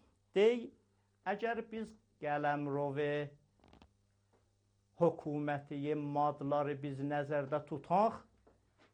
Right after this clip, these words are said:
bunun bir qisməti əlan nəvahi Urumiyyə ola bilər. Məxsusən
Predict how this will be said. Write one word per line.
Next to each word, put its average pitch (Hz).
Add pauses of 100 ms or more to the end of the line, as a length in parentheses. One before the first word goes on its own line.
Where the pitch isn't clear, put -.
(280)
bunun 190 (260)
bir -
qisməti 160 (460)
əlan 185 (260)
nəvahi 160 (460)
Urumiyyə 160
ola 120
bilər. 90 (640)
Məxsusən 214